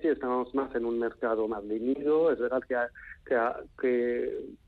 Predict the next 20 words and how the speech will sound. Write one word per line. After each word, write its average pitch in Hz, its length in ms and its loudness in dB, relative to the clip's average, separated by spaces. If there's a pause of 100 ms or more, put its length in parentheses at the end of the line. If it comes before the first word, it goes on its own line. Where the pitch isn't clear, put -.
(180)
que 139 100 2
es 123 80 0
como, 135 420 4
no 123 120 0
sé, 107 160 -8
como 123 240 2
un 143 120 2
buen 131 300 4
vino, 156 340 4
una 135 220 2
cosa, 131 240 -6
<laughs> - 640 -2
y 139 80 2
entonces, 131 480 2 (100)
eh, 117 200 2 (460)
es 127 120 0
verdad 135 320 4
que 135 120 0
los 127 260 -2
años 131 240 2